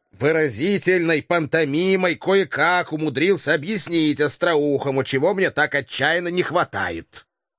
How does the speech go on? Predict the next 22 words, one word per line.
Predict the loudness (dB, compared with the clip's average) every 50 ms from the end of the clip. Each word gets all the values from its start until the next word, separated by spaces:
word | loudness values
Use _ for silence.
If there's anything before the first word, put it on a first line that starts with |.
| _ _ _ _ _ _ _ _ _ _ _ -4
Эландер | -2 0 0 0 0 0 -2 -4
понял | -4 -4 -4 -4 -2 -2 -2 -4 -4 -6 -8 -12 -18 _ _ _ _ _ _ _ _ _ _ _ _ _ _ _
и, | -6 -6
хлопнув | -2 0 0 0 0 -2 -4 -4
себя | -4 -4 -2 -2
ладонью | 0 0 0 -2 -2 -4 -4 -6
по | -2 0 0 0
лбу, | 0 0 0 -2 -2 -4 -8 _ _ _ _ _ _ _ _
кинулся | -2 -2 0 0 0 -2 -4 -4 -4
помогать. | -2 -2 -2 -2 -4 -6 -6 -6 -6 -8 -10 -10 _ _ _ _ _ _ _ _ _ _ _ _ _ _ _
В | -4 -2
умении | 0 0 2 2 2 2 2 2 2
читать | 0 -2 0 0 0 0 0 0
следы | -4 -2 0 0 0 0 2 0 2 2
на | 2 0 -2
теплых | 0 0 -2 0 0 -2 -2 -2 0
ладонях | -2 0 2 2 2 2 0 -2 -4
полуночного | -4 -2 -2 0 0 0 -2 -2 -2 -2 0 0
леса | 2 2 2 2 0 0 0 0 0 0 -2 -6 -10 _ _ _ _ _ _ _
остроухим | -4 -2 -2 -2 0 0 2 2 2 2 2 0 0 0 0 2
нет | 0 0 -2 -2 -2
равных. | -2 -2 -2 -2 -6 -10 -14 -16 -18 -20